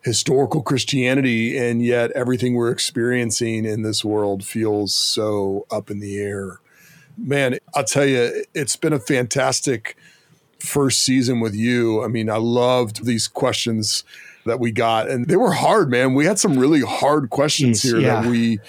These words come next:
Speaker 1: stumbled at times to answer. So I hope that our responses to your questions do them justice. And we enjoyed the challenge, and we enjoyed connecting with you as we wind down season one. But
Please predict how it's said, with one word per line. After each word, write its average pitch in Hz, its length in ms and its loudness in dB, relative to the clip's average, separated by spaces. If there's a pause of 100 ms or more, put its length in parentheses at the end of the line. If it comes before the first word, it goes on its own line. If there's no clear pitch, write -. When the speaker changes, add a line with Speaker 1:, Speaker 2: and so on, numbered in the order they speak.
(440)
Speaker 1:
stumbled 147 540 2
at 127 120 2
times 123 340 4
to 123 100 -2
answer. 135 280 2
So 123 220 2
I 123 100 4
hope 156 260 2
that 117 300 2
our 135 100 4
responses 123 840 2
to 113 680 0
your 120 240 0
questions 113 760 0
do 117 200 -2
them 107 180 0
justice. 107 640 -2
And 107 380 -4
we 113 160 -2
enjoyed 117 340 0
the 110 80 -2
challenge, 113 540 -2
and 107 80 -4
we 104 120 -4
enjoyed 107 520 -2 (600)
connecting 120 480 -2
with 107 160 -2
you 117 240 2
as 104 160 -2
we 110 80 -2
wind 110 300 0
down 107 220 -2
season 107 340 -4
one. 117 320 2
But 120 240 -2